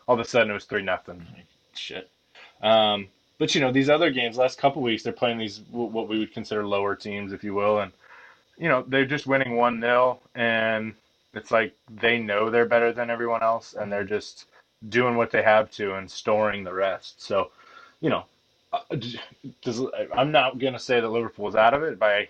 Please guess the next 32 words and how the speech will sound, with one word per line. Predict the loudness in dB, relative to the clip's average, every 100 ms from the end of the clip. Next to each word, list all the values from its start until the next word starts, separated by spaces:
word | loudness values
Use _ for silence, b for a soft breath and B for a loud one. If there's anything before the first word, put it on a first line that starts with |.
| -4
that's | -2 -2 -6
not | 0 2 2 -2
even | -10 -8 -8
remotely | -4 -2 -2 -4
close | -4 -8 -8
to | -12
true. | -6 -4 -6 B B B B B
Um, | -4 -4 -4 -6 -8 -12 _ _ -10
you | -6
know, | -6 -6
they | -10 -4
get | 0 2
on | 2
a | 0
little | -4 -4
bit | -6
of | -8
a |
tear | -4 0 0
like | -2 -4
they | -4
were | 2 2 4
right, | 4 2 0
right | -8
before | -6 -4 -2
the | 4
holiday | 4 4
break | 0 2 0 0
and | -6
all | 2
that. | 4 4 2 -8
Like, | -16 -16